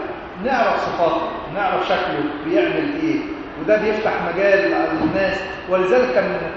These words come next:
الحبيب صلى الله عليه وسلم كان بيشرب العسل مخفف بالميه، فبالتالي احنا عملنا تجربه جميله. مره عملتها انها مضاد اكسده، وكان ده في المؤتمر الثامن في الكويت،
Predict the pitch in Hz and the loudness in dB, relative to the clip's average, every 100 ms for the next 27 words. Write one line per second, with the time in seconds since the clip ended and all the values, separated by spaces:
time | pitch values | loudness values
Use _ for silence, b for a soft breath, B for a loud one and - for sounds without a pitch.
0 | 139 - - - 165 170 180 180 185 - | -10 -12 -12 -8 -4 0 0 2 0 0
1 | - 180 170 208 185 190 190 190 185 165 | 0 0 4 4 6 4 4 2 2 0
2 | 160 180 196 185 160 156 - - 143 143 | -2 -2 -2 0 0 2 2 2 0 0
3 | 135 - - 135 131 135 131 120 - - | -2 -2 -6 -6 -4 -4 -2 -4 -6 -8
4 | - - - 190 190 185 262 247 - 175 | -12 -10 2 2 4 4 4 4 2 0
5 | 185 214 185 156 147 151 185 190 131 135 | 0 0 -2 -2 -4 -2 0 0 -2 -4
6 | 135 - - - - - 165 208 202 165 | -6 -8 -10 -12 -14 -12 0 2 4 2
7 | 165 160 165 175 165 - - - - 165 | 2 0 2 2 2 -2 -6 -10 -10 -6
8 | 208 202 196 214 185 180 - - 220 202 | -2 -2 0 -2 -2 -2 -4 -2 2 2
9 | 190 - 170 160 214 214 214 208 190 - | 2 -2 -6 0 0 2 -2 -2 -4 -4
10 | - 208 185 - - - - - - - | -2 0 0 -2 -4 -8 -10 -12 -8 0
11 | 214 202 196 - - 160 160 - 202 196 | 2 4 2 -2 -2 -2 -2 0 0 2
12 | 190 | 2